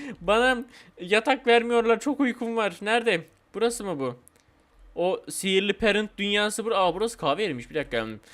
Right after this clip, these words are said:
Bir tane dondu. Kaç dolarımız var bizim? Otuz beş baksımız var. Hmm. Bir tane alalım. Ee, bir tane, ee,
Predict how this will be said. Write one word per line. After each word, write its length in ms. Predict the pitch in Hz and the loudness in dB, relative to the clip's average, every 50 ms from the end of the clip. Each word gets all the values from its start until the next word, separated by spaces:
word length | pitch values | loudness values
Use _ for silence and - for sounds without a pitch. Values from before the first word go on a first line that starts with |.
| - - - - - | -20 -20 -20 -12 -12
Bir 80 | 151 - | -4 -2
tane 240 | 220 226 226 214 | 0 0 0 0
dondu. 300 | 175 170 175 175 170 151 | 0 0 0 0 -4 -6
Kaç 260 | 156 220 233 233 - - | -2 -2 -2 -2 -2 -2
dolarımız 400 | 190 170 156 147 139 139 127 127 | 0 0 2 0 0 -4 -2 -2
var 160 | 131 127 127 | -2 -2 -2
bizim? 140 | 147 190 - | -6 -6 -6
Otuz 320 | 160 147 - - 151 151 | -6 -6 -6 -8 -6 -4
beş 200 | 196 226 - - | -4 -4 0 0
baksımız 460 | 190 156 147 - - 151 156 147 123 | 0 0 0 -4 -10 -8 -8 -6 -4
var. 220 | 117 113 113 - - | -4 -4 -4 -4 -8
Hmm. 440 | 147 147 147 131 117 110 107 104 101 - - - - - _ _ _ _ _ _ _ _ _ - | -8 -8 -8 -8 -10 -10 -10 -12 -14 -16 -18 -20 -20 -20 _ _ _ _ _ _ _ _ _ -8
Bir 80 | 214 - | -6 -2
tane 280 | 269 254 220 220 240 | 0 2 2 2 2
alalım. 460 | - - - 233 208 190 156 165 202 - _ - - - - - - - - - _ _ _ _ _ - - _ _ _ _ - | 2 4 4 4 4 4 2 0 0 -10 _ -20 -20 -20 -20 -20 -20 -20 -20 -20 _ _ _ _ _ -20 -20 _ _ _ _ -4
Ee, 600 | 139 139 139 135 135 135 135 135 135 135 135 135 139 | -2 0 0 0 0 0 0 0 0 2 0 0 -2
bir 120 | 156 220 - | -2 -4 0
tane, 640 | - 254 233 226 226 220 226 226 226 226 226 226 - | 2 2 2 2 4 4 4 4 6 6 4 2 2
ee, 420 | 156 165 160 160 156 156 156 156 | 2 2 2 4 4 4 2 2